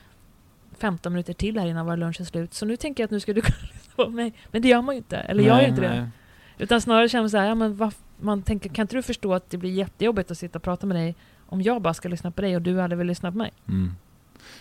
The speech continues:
Speaker 2: Ja, man har väl kanske sagt någon gång så här, eh, "Ja, superintressant, men ska vi prata lite om mig nu?"
Speaker 1: Har du?
Speaker 2: Ja, ja, det har jag faktiskt gjort. Jag, jag gjorde det i en, i en podcast här om veckan, vilket ju var jättekorkat. Det, det var ett korkat valt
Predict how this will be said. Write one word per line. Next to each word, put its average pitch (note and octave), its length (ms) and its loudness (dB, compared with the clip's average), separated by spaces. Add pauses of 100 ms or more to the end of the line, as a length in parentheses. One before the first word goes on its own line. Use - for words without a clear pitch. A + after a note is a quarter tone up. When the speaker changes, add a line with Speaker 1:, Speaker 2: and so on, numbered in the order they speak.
(120)
Speaker 2:
Ja, A2+ 240 4
man B2 280 6
har B2+ 260 6
väl D3+ 180 0
kanske G2 320 2
sagt B2 280 -2
någon G#2 100 2
gång F#2 220 0
så - 100 -4
här, G2+ 200 -4 (280)
eh, A#2+ 100 -2
"Ja, A2+ 520 2
superintressant, A#2+ 800 -2
men A2 160 0
ska - 180 -6
vi A2 80 -2
prata A#2 280 -2
lite A2 160 -2
om A2+ 120 0
mig A2+ 180 0
nu?" - 160 -4 (880)
Speaker 1:
Har G4 120 4
du? A#3+ 60 6
Speaker 2:
Ja, C#3 220 8 (100)
ja, C#3 260 6
det C#3 60 8
har B2+ 120 8
jag G#2 100 2
faktiskt G2+ 220 -4
gjort. A2 180 -6
Jag, B2+ 280 6
jag C3 200 6
gjorde B2 240 2
det A2 80 6
i G#2+ 100 4
en, G#2+ 300 2
i A#2+ 100 -8
en G#2+ 380 0
podcast A2 560 -2
här F#2+ 140 -2
om F#2+ 100 -4
veckan, G2+ 300 -6
vilket G2 260 -6
ju G2 80 -2
var F#2+ 160 0
jättekorkat. G#2 880 -4 (120)
Det, B2 120 -10
det A#2+ 140 -4
var A#2+ 160 4
ett G#2 220 -6
korkat A#2 560 -2
valt G#2+ 560 0